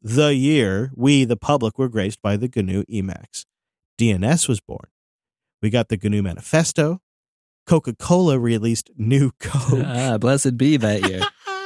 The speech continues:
Speaker 1: <laughs> Studio Gilby? What's this, Wes? You know?
Speaker 2: Ghibli.
Speaker 1: Ghibli. Ah, okay. Was founded. Uh, U S Route sixty-six was decommissioned. Whoa. Man, eighty-five was crazy. And the world population was roughly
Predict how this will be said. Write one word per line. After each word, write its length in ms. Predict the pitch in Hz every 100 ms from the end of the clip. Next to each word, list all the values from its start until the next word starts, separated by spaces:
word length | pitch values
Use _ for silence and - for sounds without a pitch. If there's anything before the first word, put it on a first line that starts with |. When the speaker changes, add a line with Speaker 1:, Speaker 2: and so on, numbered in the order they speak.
| 381
Speaker 1:
<laughs> 540 | 381 - - - - -
Studio 680 | - - 247 240 226 185
Gilby? 540 | 127 120 165 226 277 - _
What's 200 | 214 208
this, 180 | 170 -
Wes? 380 | 87 120 - _ -
You 80 | 139
know? 120 | 160
Speaker 2:
Ghibli. 240 | 123 151 - _
Speaker 1:
Ghibli. 260 | 127 127 165
Ah, 300 | - 139 196 - _ _
okay. 300 | 104 - 85
Was 220 | 76 117
founded. 400 | - 101 95 139 - _ _ - -
Uh, 140 | 110
U 220 | 107 139 147
S 160 | 135
Route 180 | 143 127
sixty-six 640 | - 147 127 - 151 -
was 160 | 110 98
decommissioned. 920 | 123 120 98 95 135 165 101 101 151 - _ _
Whoa. 500 | - 175 185 123 - _ _ _ _ _ _ 98
Man, 280 | 143 131 -
eighty-five 500 | 104 156 - 135 180
was 140 | 98 -
crazy. 500 | - 214 135 - - _ _ _ 123
And 120 | 127
the 60 |
world 300 | 110 139 214
population 540 | 208 190 190 139 135 139
was 200 | 123 98
roughly 640 | 101 117 117 117 117